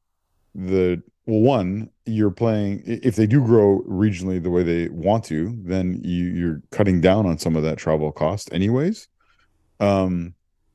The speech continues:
uh, so, like, for example, right, instead of, like, Pacific having to fly f-,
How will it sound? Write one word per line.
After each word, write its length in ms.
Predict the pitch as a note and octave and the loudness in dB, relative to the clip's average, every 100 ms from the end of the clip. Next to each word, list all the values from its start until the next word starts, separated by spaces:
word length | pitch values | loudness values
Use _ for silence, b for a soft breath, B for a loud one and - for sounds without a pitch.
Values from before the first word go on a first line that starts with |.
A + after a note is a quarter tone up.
| _ _ _ - | _ _ _ -4
uh, 240 | G2 F2+ | 0 0
so, 140 | F2 D3 | 2 2
like, 140 | B2+ | 2
for 120 | - | 2
example, 340 | A#2 B2 A2 E2 | 2 2 2 4
right, 200 | G2+ B2 | 4 2
instead 280 | G#2 C3 A2+ | 0 0 2
of, 100 | G#2 | 2
like, 300 | G2 - - _ _ _ _ _ _ _ _ _ _ _ | 2 0 -12 _ _ _ _ _ _ _ _ _ _ _
Pacific 380 | B2 C#3+ A#2+ A#2 | -6 -2 -2 -2
having 220 | B2 A#2 | 0 0
to 60 | G#2 | 2
fly 260 | A2+ G#2+ | 2 4
f-, 140 | G2+ | 2